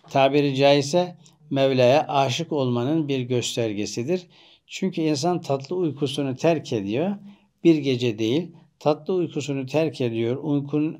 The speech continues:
uykunun en tatlı olduğu en derin saatlerde kalkıyor, abdestini alıyor, kıbleye teveccüh ediyor ve Allah'a yönelip namazını kılıyor. Bu, e, gerçekten samimiyetin zirvesidir.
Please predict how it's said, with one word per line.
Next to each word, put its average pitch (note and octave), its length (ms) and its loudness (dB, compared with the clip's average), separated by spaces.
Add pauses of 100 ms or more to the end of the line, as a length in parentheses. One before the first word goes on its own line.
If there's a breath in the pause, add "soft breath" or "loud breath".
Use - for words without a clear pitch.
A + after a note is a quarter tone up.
uykunun D3+ 500 2
en D#3+ 340 2
tatlı C#3+ 360 -2
olduğu B2+ 380 -2
en D3 240 -2
derin B2+ 220 2
saatlerde G#2+ 800 -4
kalkıyor, B2+ 680 -4
abdestini B2+ 480 -8
alıyor, A2 460 -4 (420 loud breath)
kıbleye C3+ 400 0
teveccüh B2+ 500 0
ediyor C#3 360 2 (480 loud breath)
ve D3 40 -4
Allah'a B2+ 420 2
yönelip B2 560 0
namazını A#2 720 -2
kılıyor. G#2+ 540 -6 (640 loud breath)
Bu, G3 340 2 (100)
e, B2 180 0
gerçekten C#3+ 640 0
samimiyetin B2 800 0
zirvesidir. A2+ 840 -4